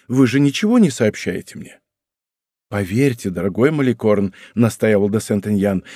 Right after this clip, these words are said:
"что если бы мне было позволено, я объяснил бы вам всё". "В таком случае, сударь, я никак не могу позволить вам войти к мадемуазель де Монтале". "Почему?"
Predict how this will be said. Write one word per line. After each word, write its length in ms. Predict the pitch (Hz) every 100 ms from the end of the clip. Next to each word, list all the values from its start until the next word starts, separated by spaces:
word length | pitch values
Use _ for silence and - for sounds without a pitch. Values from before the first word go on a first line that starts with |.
| -
"что 180 | - 139
если 320 | 117 139 -
бы 140 | 127
мне 180 | 127 139
было 280 | 127 139 120
позволено, 600 | 113 98 92 131 170 160
я 300 | 131 131 135
объяснил 600 | 113 110 110 113 113 151
бы 140 | 147
вам 220 | 156 165 156
всё". 480 | - 220 190 95 - _ _ _ _ _ _ _ _ -
"В 160 | 143
таком 300 | - 190 208
случае, 440 | 190 233 233 139 123
сударь, 440 | - 120 110 101 _ _ _
я 240 | - 117 196
никак 420 | 214 - 185 -
не 80 | 131
могу 240 | 127 131
позволить 460 | 131 117 120 107 -
вам 220 | 143 190
войти 280 | 127 - 185
к 60 |
мадемуазель 600 | 160 113 117 101 123 139 _ _
де 160 | 113 120
Монтале". 580 | 117 98 104 92 - _ _ _ _ _ -
"Почему?" 560 | 110 - 92 85 90